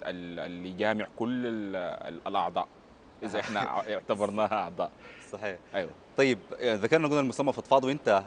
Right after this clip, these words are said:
Speaker 2: أنت قدمت بشريات طيبة لأنه كل الدول على حوض النيل
Speaker 1: نعم.
Speaker 2: يعني، لكن، آه، لما عرفت المشاهد قلت عند ارتباط المقرنين و-، وطوال لل-، للمصب لمصر،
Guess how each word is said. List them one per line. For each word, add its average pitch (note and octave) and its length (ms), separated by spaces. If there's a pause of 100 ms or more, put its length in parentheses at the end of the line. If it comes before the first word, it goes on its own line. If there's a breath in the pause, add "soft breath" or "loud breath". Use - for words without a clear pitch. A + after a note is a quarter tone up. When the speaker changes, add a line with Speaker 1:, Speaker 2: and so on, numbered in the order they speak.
(120)
Speaker 2:
أنت B2 180
قدمت G#2 580
بشريات A2 440
طيبة G2 340
لأنه G#2+ 320
كل C3 220
الدول G#2+ 400
على F2+ 180
حوض A2 260
النيل G#2+ 280
Speaker 1:
نعم. F#2 100
Speaker 2:
يعني، E2+ 240 (320 loud breath)
لكن، F#3 360 (200)
آه، G#2+ 460 (180)
لما A#2 300
عرفت D3+ 340
المشاهد C3+ 480
قلت C#3+ 160
عند G#2+ 200
ارتباط G#2+ 580
المقرنين A#2+ 520
و-، G#2 440
وطوال A#2 420
لل-، G2 260
للمصب G#2+ 440
لمصر، A2+ 380